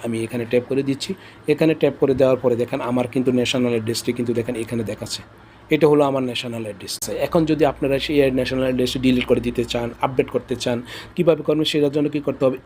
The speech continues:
এখানে এই থ্রি লা-, ডটের উপর ট্যাপ করে দিতে হবে। থ্রি ডটের উপর ট্যাপ করে দেওয়ার পরে দেখেন এখানে কিন্তু আপডেট ন্যাশনাল অ্যাড্রেস,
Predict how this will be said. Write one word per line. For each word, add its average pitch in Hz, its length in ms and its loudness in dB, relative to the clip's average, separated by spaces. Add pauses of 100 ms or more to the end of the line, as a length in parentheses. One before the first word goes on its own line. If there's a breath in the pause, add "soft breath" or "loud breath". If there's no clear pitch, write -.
এখানে 139 240 -2 (100)
এই 135 140 -4
থ্রি 143 140 2 (100)
লা-, 123 140 2 (420)
ডটের 131 260 6
উপর 127 160 0
ট্যাপ 123 180 0
করে 123 160 2
দিতে 123 160 0
হবে। 143 140 0
থ্রি 160 140 4
ডটের 156 200 4
উপর 147 180 2
ট্যাপ 127 220 2
করে 131 140 4
দেওয়ার 131 180 2
পরে 127 140 -2
দেখেন 123 220 0
এখানে 131 240 0
কিন্তু 143 220 -4
আপডেট 120 300 0
ন্যাশনাল 120 340 -2
অ্যাড্রেস, 117 280 -2